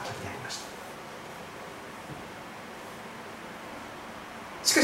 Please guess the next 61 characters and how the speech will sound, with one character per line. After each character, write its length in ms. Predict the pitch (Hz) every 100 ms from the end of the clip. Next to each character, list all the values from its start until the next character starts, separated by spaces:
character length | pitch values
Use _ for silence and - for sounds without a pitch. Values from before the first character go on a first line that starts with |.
| 233
し、 440 | - - - - - -
預 100 | -
言 140 | - -
者 140 | 202
エ 100 | 226
リ 100 | 202
ア 60 | 143
は 80 | 156
は 180 | - - - 202 208
っ 40 |
き 80 | 294
り 120 | 226
と 140 | 135
宣 240 | - 220 220
言 140 | 165
し 100 | -
た 60 | 123
の 120 | 107
で 60 | -
す。 240 | - - - - - - - - - - - - - - - -
「主 300 | - 339 339
は 240 | - - - -
生 60 | 262
き 160 | 262 -
て 40 |
お 40 | 147
ら 160 | 127
れ 80 | 123
る。」 40 | - - - - - - - - - - - - - - - - - - - - - - 226
ど 180 | -
ん 40 | 320
な 80 | 302
に 100 | 233
神 240 | 277 269
様 240 | 240 208
が 320 | 202 202 - - - - - - - - - - - - - - - - - - -
死 260 | - 220
ん 60 | 285
で 220 | 294 254
し 160 | 240 254
ま 80 |
っ 120 | 247 -
た 100 | 220
か 80 |
の 80 | 185
よ 140 | 175 165
う 20 |
に 240 | 131 117 -
見 140 | 143 220
え 100 | 190
る 80 |
時 140 | - -
代 160 | 175
で 100 | 160
あ 40 | 139
っ 60 |
た 80 | 131
と 120 | 113
し 80 | 113
て 80 |
も、 80 | -